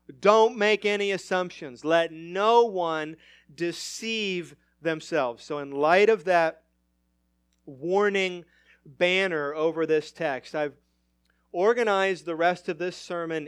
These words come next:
into three questions in accordance with the three themes.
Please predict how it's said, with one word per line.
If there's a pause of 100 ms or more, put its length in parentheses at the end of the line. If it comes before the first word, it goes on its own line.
into
three
questions (840)
in
accordance
with
the
three (240)
themes.